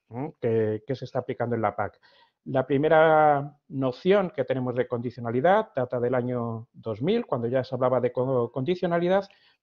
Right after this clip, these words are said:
pero fue en la reforma de la pac de dos mil tres, con, con el tema de los, eh, de las ayudas desacopladas, cuando ya se introduce el concepto de condicionalidad que ha ido evolucionando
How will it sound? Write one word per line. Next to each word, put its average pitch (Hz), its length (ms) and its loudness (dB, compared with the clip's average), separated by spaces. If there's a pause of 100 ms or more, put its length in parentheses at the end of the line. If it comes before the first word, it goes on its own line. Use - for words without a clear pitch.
pero 165 180 6
fue 208 240 2
en 170 160 0
la 139 140 6
reforma 165 1120 0
de 135 160 -4
la 123 160 0
pac - 260 -2
de 123 100 -6
dos 117 160 -6
mil 127 220 -4
tres, 214 400 2
con, 123 540 0
con 117 140 -4
el 113 140 -4
tema 143 220 2
de 139 100 2
los, 127 680 4
eh, 123 400 -2 (880)
de 135 140 -10
las 127 160 -6
ayudas 135 340 0
desacopladas, 160 720 -2 (100)
cuando 190 480 2 (380)
ya 175 300 0
se - 260 -4
introduce 151 800 0 (260)
el 107 180 -16
concepto 127 420 -4
de 120 80 0
condicionalidad 123 760 0
que 117 100 -6
ha - 20 -2
ido 127 160 2
evolucionando 123 720 0